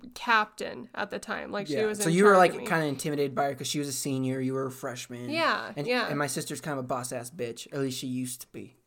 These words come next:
Speaker 1: Well, and, like,
Speaker 2: No, she still is.
Speaker 1: I just made every excuse not to go out with you. And then one day
Speaker 2: Well, we started, we started kinda flirting a little bit in class.
Speaker 1: A little
Speaker 2: We started,
Speaker 1: bit.
Speaker 2: we started flirting a lot, started talking a whole lot more.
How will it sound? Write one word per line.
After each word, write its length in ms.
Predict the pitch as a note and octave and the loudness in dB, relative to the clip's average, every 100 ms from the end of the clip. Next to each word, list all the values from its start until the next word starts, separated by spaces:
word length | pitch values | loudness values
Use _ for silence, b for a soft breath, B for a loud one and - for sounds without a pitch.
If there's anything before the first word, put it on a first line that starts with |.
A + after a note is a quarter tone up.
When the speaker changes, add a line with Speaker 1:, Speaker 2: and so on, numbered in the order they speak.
| - | 0
Speaker 1:
Well, 420 | C#4 C#4 C4+ C4+ | 2 4 4 2
and, 160 | - C4 | 0 2
like, 320 | B3+ B3 A#3 | 2 2 0
Speaker 2:
No, 100 | G3 | -4
she 160 | B2 C3 | -8 -10
still 260 | B2 G2 C#2 | -10 -12 -14
is. 280 | - - - | -18 -14 0
Speaker 1:
I 140 | C4 | 2
just 240 | C4+ C#4 C4 | 2 0 4
made 200 | B3 A#3+ | 4 4
every 280 | A3+ A#3 | 2 0
excuse 640 | A3 - - A#3 A3+ G#3 - | 0 -2 -8 -6 -4 -4 -6
not 360 | A3+ G3+ G3+ B3 | -2 -2 -2 -6
to 100 | G#3 | -6
go 160 | G3 | -2
out 240 | G3 G3 - | 0 0 -2
with 160 | A3 | -8
you. 280 | F#3+ F#3 - - | -8 -8 -8 -6
And 220 | A#3 A3+ | -4 -2
then 460 | A3+ A3 G#3+ G#3 G3+ b b b _ _ _ _ _ _ | -2 -4 -4 -8 -12 b b b _ _ _ _ _ _
one 600 | A3+ F#3 G#3 A3+ A#3 C4+ | -10 -4 -2 0 0 2
day 600 | C#4 C#4+ A#3+ F#3 B3 B3 - B B B B B B B | 4 4 2 -2 -4 -10 -14 B B B B B B B
Speaker 2:
Well, 220 | E3+ F#3 | 8 8
we 140 | G3+ B3 | 8 6
started, 420 | C4 B3 A3+ - | 8 8 6 2
we 140 | F#3 G#3 | -2 2
started 380 | - A3+ G3+ | 6 6 6
kinda 260 | G3+ F#3 E3 | 2 2 2
flirting 400 | - E3 D#3+ D#3 | 0 2 4 4
a 40 | |
little 200 | D3 D3 | 2 2
bit 240 | C3+ C#3 B2 | 2 0 -2
in 100 | C3+ | -6
class. 500 | C3 B2 A2+ A#2+ - | -6 -6 -6 -10 -6
Speaker 1:
A 80 | F#4 | -2
little 180 | F4+ E4+ | 0 2
Speaker 2:
We 100 | E3+ | 2
started, 340 | G#3+ F#3 F3+ | 6 8 8
Speaker 1:
bit. 180 | G3+ - | 4 -2
Speaker 2:
we 120 | E3+ | -2
started 300 | F3 G3 F3+ - | 4 6 6 4
flirting 340 | D#3 D3+ D3 | 2 2 0
a 60 | C#3+ | 0
lot, 260 | C#3 C#3 | 2 2
started 240 | - C#3+ B2+ | 0 -4 -4
talking 460 | - B2+ B2+ C#3 | -4 -4 -4 -8
a 20 | |
whole 160 | C3+ C#3 | -8 -6
lot 240 | C3+ B2 B2+ | -4 -4 -6
more. 480 | C3+ B2+ B2+ B2 | -8 -6 -6 -8